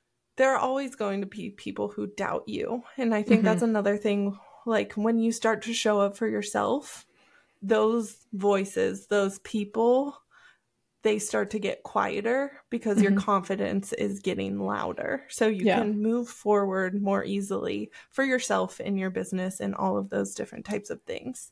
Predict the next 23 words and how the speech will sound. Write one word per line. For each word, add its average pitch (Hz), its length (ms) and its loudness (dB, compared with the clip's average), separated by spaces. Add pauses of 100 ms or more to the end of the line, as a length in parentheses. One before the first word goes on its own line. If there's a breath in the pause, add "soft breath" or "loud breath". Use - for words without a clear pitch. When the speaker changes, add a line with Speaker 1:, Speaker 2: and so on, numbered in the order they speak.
(120)
Speaker 2:
Yeah. 196 300 4 (600 loud breath)
Speaker 1:
So 269 640 0
what 262 380 0 (300)
would 233 240 0
be, 247 200 0
like, 208 280 2
the 214 140 2
best 202 640 0
advice 202 800 -4 (120)
you 220 180 -4
would 208 120 -2
have 208 420 -4
for - 260 0
a 208 60 4
new 202 240 2
entrepreneur 196 1200 0
to - 160 0
move 202 280 4
forward 190 320 0
faster 196 400 -4
in 196 140 0
their 190 160 0
business? - 640 -6